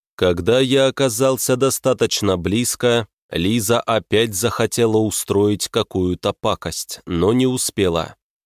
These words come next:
Я сшиб её в полёте, заключил в объятья,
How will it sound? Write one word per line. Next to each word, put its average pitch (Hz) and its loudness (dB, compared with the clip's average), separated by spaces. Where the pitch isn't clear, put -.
Я 85 0
сшиб - -2
её 104 0
в - -18
полёте, 98 0
заключил 92 -2
в 87 -2
объятья, 87 -2